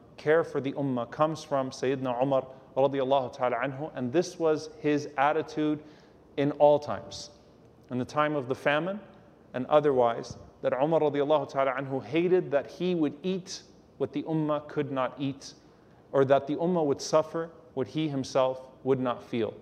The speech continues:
Ibn Abbas radiallahu ta'ala anhuma, he says that one time we were at Hajj, and this is changing the culture of the people.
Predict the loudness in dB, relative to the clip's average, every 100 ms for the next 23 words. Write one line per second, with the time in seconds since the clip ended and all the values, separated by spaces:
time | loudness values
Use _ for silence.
0 | -20 -20 -20 -4 0 0 6 6 6 2
1 | 2 4 4 4 2 2 0 -2 -2 -2
2 | -2 -2 2 4 4 4 2 2 0 0
3 | -2 -10 -20 -4 2 6 6 4 2 2
4 | 2 -8 -8 -6 -2 -2 -4 -10 -20 -6
5 | -2 0 0 -2 2 2 4 -2 -2 -4
6 | -4 -6 -8